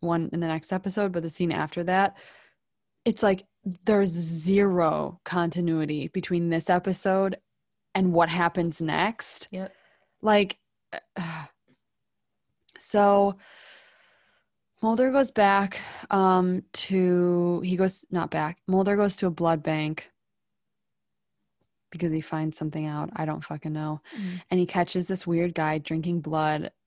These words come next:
Speaker 1: <laughs> at the bank through a bendy straw.
Speaker 2: So nasty.
Speaker 1: And blah, blah, blah, blah, yada, yada, yada. He gets him in custody and he's talking. They're going back and forth.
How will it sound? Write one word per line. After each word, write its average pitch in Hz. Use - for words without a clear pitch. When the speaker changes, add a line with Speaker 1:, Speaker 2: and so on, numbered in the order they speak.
Speaker 1:
<laughs> -
at 262
the 254
bank 214
through 220
a 202
bendy 185
straw. 185
Speaker 2:
So 277
nasty. 233
Speaker 1:
And 208
blah, 190
blah, 190
blah, 185
blah, 165
yada, 165
yada, 160
yada. 160
He 160
gets 165
him 180
in 180
custody 156
and 165
he's 175
talking. 165
They're 160
going 165
back 160
and 214
forth. 165